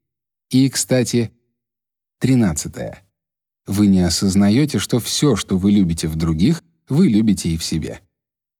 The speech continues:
Чем больше вы открыты собственной радости, тем больше цените окружающих.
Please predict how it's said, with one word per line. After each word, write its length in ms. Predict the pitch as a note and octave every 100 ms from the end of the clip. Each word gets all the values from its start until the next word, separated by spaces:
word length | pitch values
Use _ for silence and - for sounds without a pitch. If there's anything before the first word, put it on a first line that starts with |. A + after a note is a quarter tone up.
| _
Чем 280 | - E3 C3
больше 380 | C#3+ D3 - G#2
вы 140 | A2
открыты 460 | G#2 - C3 A2 G2
собственной 760 | - A2+ - A2+ G#2 G2 F2+
радости, 600 | A2+ E3 E3+ - D#3+ D3
тем 240 | - E3+ A2+
больше 360 | C#3+ D#3+ C#3
цените 440 | A#2+ A2+ A2+ G#2 F#2+
окружающих. 840 | F#2+ F#2 D#2+ C#2 C#2 - - -